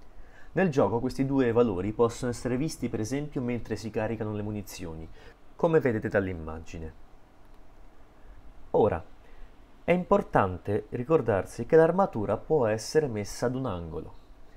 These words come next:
Maggiore è l'angolo, maggiore sarà lo spessore effettivo di corazza che il proiettile deve effettivamente superare. Superati i settanta gradi rispetto alla normale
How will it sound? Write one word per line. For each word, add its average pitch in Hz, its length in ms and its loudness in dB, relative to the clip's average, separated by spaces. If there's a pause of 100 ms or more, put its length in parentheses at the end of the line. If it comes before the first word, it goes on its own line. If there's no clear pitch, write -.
(220)
Maggiore 139 460 4
è - 20 4
l'angolo, 90 640 -2 (300)
maggiore 151 440 2
sarà 135 220 0
lo 127 100 2
spessore 113 600 -2
effettivo 147 640 -2
di 165 120 -4
corazza 120 580 -2 (300)
che - 80 2
il 185 80 4
proiettile 120 720 0
deve 147 300 2
effettivamente 117 760 -2
superare. 92 640 -4 (1040)
Superati 190 520 4
i - 20 0
settanta 147 600 2
gradi 98 460 0
rispetto 123 720 2
alla 107 100 4
normale 104 680 0